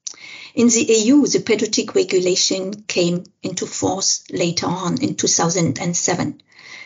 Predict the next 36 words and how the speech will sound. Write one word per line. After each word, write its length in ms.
There 160
is 220
only 280
one 400
regulation 640
in 140
the 100
E 220
U 160
covering 480
obligations 840
and 160
reward, 460
and 160
this 200
regulation 640
is 200
actually 560
under 220
review 400
at 220
present 420
time. 300
U 180
K 300
and 140
Switzerland 680
are 80
two 240
other 200
countries 680
mandating 600
pediatric 480
research. 540
When 360
relevant, 580